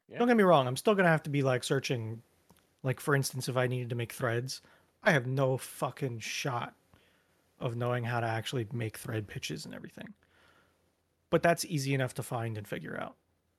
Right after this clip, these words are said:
Speaker 2: At least now I understand the general grasp of the program.
Speaker 1: Three D
Speaker 2: It's basically
Speaker 1: print.
Speaker 2: like, instead of being precise all the time, like I used to have to be,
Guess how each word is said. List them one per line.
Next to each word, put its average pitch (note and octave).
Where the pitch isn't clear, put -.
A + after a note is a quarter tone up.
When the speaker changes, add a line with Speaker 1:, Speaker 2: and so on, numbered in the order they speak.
Speaker 2:
At C#3+
least C#3+
now C3
I A#2+
understand A#2
the C3+
general A#2
grasp A2
of C3
the D#3
program. -
Speaker 1:
Three G#2
D A2
Speaker 2:
It's -
basically B3+
Speaker 1:
print. F#3
Speaker 2:
like, D3
instead D#3+
of F#3
being D#3+
precise C#3+
all C#3+
the C3
time, F3
like C3+
I B2+
used C3+
to D3+
have D3+
to E3+
be, F3+